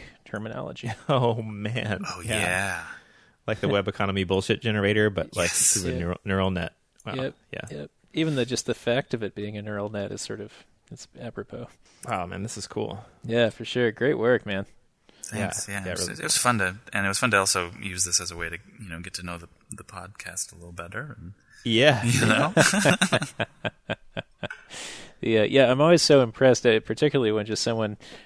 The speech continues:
Speaker 1: one of our guests, puts a lot of effort into a project and just comes up with something just really fundamentally inspiring. I don't know.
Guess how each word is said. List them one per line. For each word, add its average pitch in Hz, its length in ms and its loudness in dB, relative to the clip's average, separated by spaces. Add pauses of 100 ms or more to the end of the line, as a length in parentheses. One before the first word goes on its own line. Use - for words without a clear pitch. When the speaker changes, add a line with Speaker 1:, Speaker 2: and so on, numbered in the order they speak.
(120)
Speaker 1:
one 120 100 0
of 110 100 0
our 107 80 6
guests, 110 300 4
puts - 240 2
a 107 80 4
lot 104 220 8
of 98 200 0 (100)
effort 113 340 0
into 107 280 0
a 107 60 2
project 104 560 2
and 110 100 -8
just 117 160 -6
comes 110 260 -4
up 104 160 -2
with 107 120 -4
something 107 500 -4 (540)
just - 260 -2
really 110 220 2
fundamentally 104 1200 0
inspiring. 110 840 0 (240)
I 110 60 -12
don't 110 140 -6
know. 101 180 -2